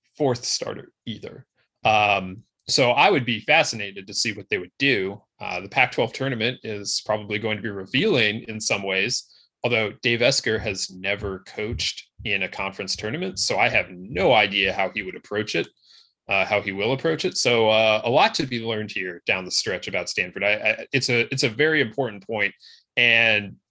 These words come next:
I think probably makes, you know, Stanford, their, their need, I,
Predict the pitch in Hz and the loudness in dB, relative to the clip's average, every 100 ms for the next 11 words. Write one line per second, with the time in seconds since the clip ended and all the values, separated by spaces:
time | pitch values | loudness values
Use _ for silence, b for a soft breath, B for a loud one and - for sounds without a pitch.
0 | _ _ _ - 107 101 117 117 - 104 | _ _ _ 0 0 0 -4 -4 -4 0
1 | 143 110 101 98 95 - - - - _ | 2 0 -2 -2 -2 -2 -6 -6 -10 _
2 | _ _ _ _ _ _ _ - 110 95 | _ _ _ _ _ _ _ -8 -6 -2
3 | - 107 104 - 101 95 95 95 _ _ | -2 0 -2 -2 -6 -6 -8 -12 _ _
4 | _ _ _ - 110 101 95 90 92 87 | _ _ _ -4 -2 -2 -4 -6 -6 -6
5 | 87 101 117 139 - - - | -8 -4 -2 0 -2 -4 -6